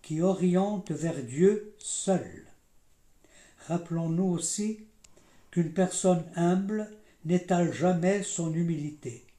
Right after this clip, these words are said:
mais au contraire, elle se parfume la tête et lave son visage. Dans la Bible, nous ne trouvons nulle part que le jeûne est une obligation morale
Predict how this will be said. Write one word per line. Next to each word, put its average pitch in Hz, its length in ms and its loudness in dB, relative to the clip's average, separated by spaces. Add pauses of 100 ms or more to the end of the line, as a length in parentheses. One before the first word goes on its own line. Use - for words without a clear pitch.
(260)
mais 151 220 -2
au 208 80 2
contraire, 175 760 -4 (300)
elle 147 140 -8
se - 120 -4
parfume 180 540 -2
la 151 120 -4
tête 180 480 -4 (380)
et 165 140 -4
lave 160 420 0
son 165 200 -6
visage. 156 720 -2 (1800)
Dans 180 120 4
la 190 140 8
Bible, 196 520 2 (960)
nous 170 120 2
ne 196 120 4
trouvons 196 420 0
nulle 240 280 2
part 117 500 -8 (960)
que 196 100 4
le 185 180 8
jeûne 226 600 2
est 170 200 -2
une 175 120 2
obligation 190 600 0
morale 127 360 -2